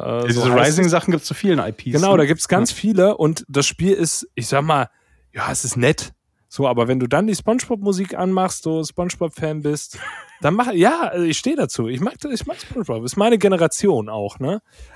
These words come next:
Speaker 2: Aber, ähm, dann macht das richtig Laune. Oder das Alarm für Cobra elf spielen. Übelst beschissenes Game. Wirklich richtig schlecht. Aber wenn du das im richtigen Moment spielst, wenn du einfach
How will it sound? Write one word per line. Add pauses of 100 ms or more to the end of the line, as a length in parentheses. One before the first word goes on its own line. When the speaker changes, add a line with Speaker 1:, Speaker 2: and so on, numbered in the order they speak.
(100)
Speaker 2:
Aber,
ähm,
dann
macht
das
richtig
Laune.
Oder
das
Alarm
für
Cobra
elf
spielen. (120)
Übelst
beschissenes
Game.
Wirklich
richtig
schlecht.
Aber
wenn
du
das
im
richtigen
Moment
spielst,
wenn
du
einfach